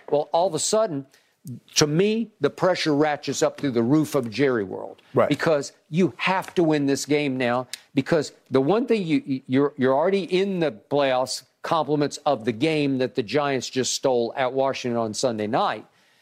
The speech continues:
Speaker 1: So you're in, but are you on? Are, because w-, what? Let's do the, the worst case.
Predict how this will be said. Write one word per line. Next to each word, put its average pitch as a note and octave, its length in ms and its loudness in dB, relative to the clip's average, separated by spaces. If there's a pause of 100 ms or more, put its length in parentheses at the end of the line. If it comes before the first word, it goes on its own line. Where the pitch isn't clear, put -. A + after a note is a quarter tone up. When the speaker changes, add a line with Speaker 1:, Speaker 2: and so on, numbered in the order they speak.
(100)
Speaker 1:
So D#3 180 2
you're F3 440 0
in, D#3 460 -2 (280)
but C#3+ 300 -2 (280)
are C3+ 120 2
you C3 320 0
on? C#3+ 480 0 (180)
Are, C#3+ 140 2 (240)
because E3 320 0
w-, E3+ 260 0
what? A3+ 320 0
Let's F#3+ 260 -2
do F#3+ 200 0
the, D#3+ 220 -2 (100)
the D#3 100 0
worst E3 300 0
case. B2+ 440 -4